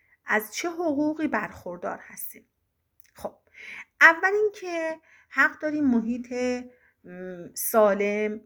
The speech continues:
پاک، تمیز و بدون آلودگی داشته باشیم. این حق ماست. دیگه چی؟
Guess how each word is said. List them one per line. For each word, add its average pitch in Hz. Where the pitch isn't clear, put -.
پاک، 208
تمیز 202
و 196
بدون 302
آلودگی 202
داشته -
باشیم. -
این 220
حق -
ماست. -
دیگه 254
چی؟ 220